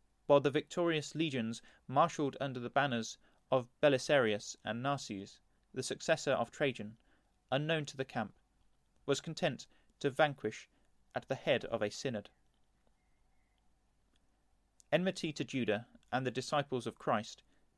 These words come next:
whom it designates as heretics and schismatics, has been characteristic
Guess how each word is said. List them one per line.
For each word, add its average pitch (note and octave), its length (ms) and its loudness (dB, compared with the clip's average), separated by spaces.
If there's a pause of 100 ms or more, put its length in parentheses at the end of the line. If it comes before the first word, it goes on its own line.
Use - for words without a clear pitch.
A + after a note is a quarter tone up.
(160)
whom C3+ 200 -2
it - 180 -8
designates C#3 720 -2
as A#2+ 300 -2 (160)
heretics - 640 -2 (480)
and A#2+ 300 -2 (560)
schismatics, - 800 -6 (640)
has C#3 140 -2
been C#3+ 240 -4
characteristic - 840 -4